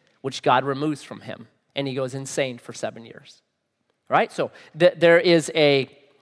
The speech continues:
illusion that Nebuchadnezzar, this head of gold, you start to deconstruct it. And then chapter seven,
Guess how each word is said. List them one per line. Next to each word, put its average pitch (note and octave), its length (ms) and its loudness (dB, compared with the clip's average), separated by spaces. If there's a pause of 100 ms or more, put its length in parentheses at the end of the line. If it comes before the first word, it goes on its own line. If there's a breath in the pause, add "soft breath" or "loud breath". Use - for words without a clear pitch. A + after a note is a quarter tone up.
illusion E3+ 920 2
that E3 180 2
Nebuchadnezzar, F#3+ 720 2
this C#3+ 280 -2 (260)
head G#3+ 280 4
of E3+ 180 0
gold, D#3+ 460 2 (480 soft breath)
you F#3+ 160 -2
start G3+ 220 0
to E3+ 80 -2
deconstruct F3+ 760 -2
it. A2+ 180 -2 (200 loud breath)
And F#3+ 120 4
then G3 160 2
chapter E3 440 -2
seven, D#3 560 0